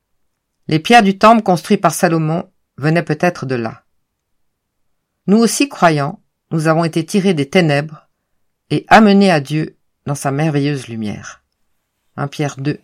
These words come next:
neuf. Quand elles arrivaient sur le site où le temple était construit,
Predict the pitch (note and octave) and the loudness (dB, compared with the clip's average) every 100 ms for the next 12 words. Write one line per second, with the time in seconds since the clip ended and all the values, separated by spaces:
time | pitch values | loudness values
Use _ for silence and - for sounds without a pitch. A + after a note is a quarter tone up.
0 | _ G#2+ F#2+ - - _ _ _ _ _ | _ -10 -10 -18 -20 _ _ _ _ _
1 | _ _ _ _ _ _ _ _ _ _ | _ _ _ _ _ _ _ _ _ _
2 | - F#3+ A3+ G#3+ A#3 A#3 C4 C4 G3 F3+ | -6 0 2 4 2 4 2 2 0 0
3 | - - F#3 - - - _ _ _ _ | 0 -6 -6 -12 -20 -20 _ _ _ _
4 | D#3+ D#3+ D#3 G3 F#3+ C#3 C#3+ C#3 E3 - | -4 -4 2 2 2 -2 -8 -6 -10 -10
5 | - F#3+ | -10 -10